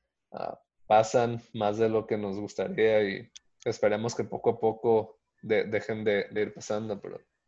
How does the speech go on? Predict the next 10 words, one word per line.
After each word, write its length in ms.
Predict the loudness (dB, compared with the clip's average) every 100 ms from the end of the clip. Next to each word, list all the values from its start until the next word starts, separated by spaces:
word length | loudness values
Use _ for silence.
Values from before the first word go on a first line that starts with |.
| _ _ _ _ _
sí, 240 | -10 -8 -8
parece 420 | -6 -6 -4 0
que 80 | 0
Dan 180 | 0
Snyder 640 | -4 -4 -2 2 0 -2 -8 _ _ _ _ _ _ _ _ _ _ -10
tiene 320 | -2 0 2
las 220 | 0 2
horas 280 | 0 0 -2
contadas, 880 | -6 -6 -2 0 2 2 0 -6 -6
ah, 420 | -2 0 -2 -6